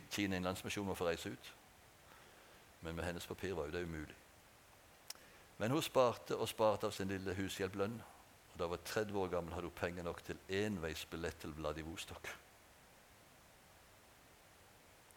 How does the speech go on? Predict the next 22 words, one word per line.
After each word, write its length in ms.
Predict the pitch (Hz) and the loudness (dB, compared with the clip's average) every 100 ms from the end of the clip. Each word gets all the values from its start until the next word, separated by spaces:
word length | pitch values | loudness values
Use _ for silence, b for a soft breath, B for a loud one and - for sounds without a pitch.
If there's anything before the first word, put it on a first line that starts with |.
| - - | -12 -2
Toget 240 | 101 98 | 0 2
stoppet 240 | 87 82 | 2 2
i 40 | 87 | 2
Manchuria 440 | 80 - 92 92 | 0 0 2 2
på 80 | 82 | 0
grunn 160 | 82 82 | -2 -2
av 80 | |
krig, 240 | - 90 - - - - - - - - - | -4 -6 -8 -16 -20 -20 -20 -20 -20 -20 -4
og 140 | 85 | -2
etter 120 | 82 | 0
en 120 | 85 82 | 0 0
dramatisk 640 | 87 98 101 98 - - - - - - - - B B B - 95 | 4 4 2 -2 -4 -8 -12 -16 -20 -20 -20 -20 B B B 0 4
reise 400 | 101 104 - 147 - - B B B B B B B - | 6 4 2 -2 -4 -20 B B B B B B B -2
kom 160 | 98 101 | 0 2
til 160 | 90 | 0
et 160 | 87 82 | 0 2
vertshus 600 | 90 - - 85 76 - - | 2 2 -4 -4 -4 -4 -6
som 160 | - 85 | -6 -6
ble 100 | 85 | 0
kalt 220 | 90 - | 0 0
for 100 | - | -2
Den 140 | 82 | -4